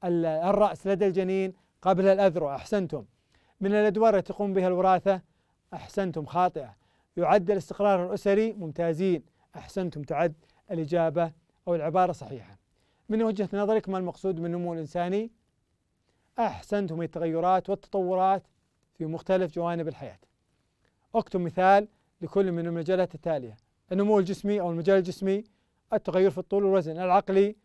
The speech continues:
الإدراك، الانفعالي، الخجل، الحب، ممتازين، الاجتماعي، الشعور بالمسؤولية الاجتماعية. وضحوا لي بالأمثلة النمو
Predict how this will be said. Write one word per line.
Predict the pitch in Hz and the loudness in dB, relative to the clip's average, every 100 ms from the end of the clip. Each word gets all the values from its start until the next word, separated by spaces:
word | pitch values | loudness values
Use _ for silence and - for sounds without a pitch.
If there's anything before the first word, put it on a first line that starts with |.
| _ _ _ - | _ _ _ -6
الإدراك، | 170 143 165 180 180 - - _ _ _ 190 | -4 -2 4 6 4 2 -12 _ _ _ -2
الانفعالي، | 196 175 180 196 196 202 202 - _ _ - | 0 2 4 6 6 4 2 -6 _ _ -12
الخجل، | 185 - 202 185 196 160 _ _ _ 196 | -6 2 4 6 4 4 _ _ _ -4
الحب، | 190 196 202 | 0 2 0
ممتازين، | 180 175 185 175 190 190 147 _ _ _ | 0 -2 2 2 2 0 -2 _ _ _
الاجتماعي، | 214 208 - 202 202 185 208 214 - _ _ | -2 -2 -2 0 2 4 6 4 0 _ _
الشعور | 190 - 185 190 | -10 -8 -4 -4
بالمسؤولية | 160 175 156 180 175 175 170 - 185 | -4 -6 -6 -6 -2 -2 -4 -8 -10
الاجتماعية. | 170 170 135 107 98 _ _ _ _ _ _ _ _ _ _ _ _ _ _ _ _ | -8 -10 -14 -14 -20 _ _ _ _ _ _ _ _ _ _ _ _ _ _ _ _
وضحوا | 220 202 196 | 4 4 2
لي | 196 196 | 2 2
بالأمثلة | 175 185 202 208 226 240 _ _ _ - | 0 -2 -2 2 4 2 _ _ _ -4
النمو | 208 202 196 170 | -2 0 0 -2